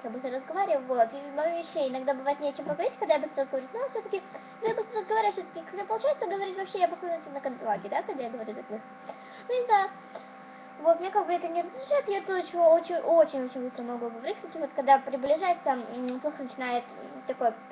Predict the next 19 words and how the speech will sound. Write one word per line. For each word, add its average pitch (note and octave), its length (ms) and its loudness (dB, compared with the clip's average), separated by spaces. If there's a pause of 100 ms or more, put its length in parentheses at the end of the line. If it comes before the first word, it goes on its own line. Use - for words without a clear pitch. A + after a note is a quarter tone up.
плохой D#4 240 2
кусок, B4+ 340 2 (380)
вот, D4 240 0 (100)
что F4 100 -14
такое, B3+ 420 -2
ну, F4 60 -8
не B4 200 -2
знаю, G4+ 240 -2
не G#4+ 80 -2
знаю, E4+ 220 0
не D#4+ 80 2
очень D4 180 -4
мне C#4 240 -4
нравится, A#4 300 0
конечно, D#4+ 320 -2
я D#4+ 160 6
думаю, D#4+ 260 -4
то, D#4+ 120 0
что E4 140 -4